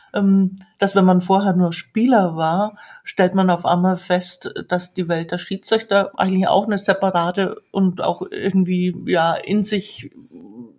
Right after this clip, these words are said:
geschlossene Welt ist, die man eigentlich gar nicht kennt. Ähm, weil man als Spieler die Schiedsrichter meistens, also wenn's gute Schiedsrichter sind, nimmt man die eigentlich gar nicht so unbedingt wahr, weil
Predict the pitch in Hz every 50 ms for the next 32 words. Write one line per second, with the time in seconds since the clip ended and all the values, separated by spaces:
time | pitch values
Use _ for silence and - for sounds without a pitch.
0 | _ _ _ _ _ _ _ - 226 - 208 208 202 - 226 214 202 180 170 170
1 | 170 185 185 - - - - 247 240 - - - - - - - - 226 196 208
2 | 190 165 180 185 190 185 180 - 156 160 170 175 - - _ - 180 165 156 170
3 | 160 _ _ - - - - - - _ - - 180 170 175 175 180 175 170 160
4 | 160 175 175 175 175 170 175 180 180 175 165 156 156 - - - _ _ - 180
5 | 208 247 269 240 226 214 208 214 - 196 185 - - 185 - - 190 _ 208 185
6 | 180 170 170 - - 175 170 _ _ - - 185 156 156 160 165 165 - _ 208
7 | 226 202 226 226 - 214 - - 208 202 - 190 190 - - 180 180 180 - -
8 | - _ - 214 190 175 180 180 175 185 156 156 160 180 180 - 170 165 175 180
9 | 180 - 180 175 175 165 160 165 160 160 160 165 180 208 240 190 151 - - 160
10 | - - -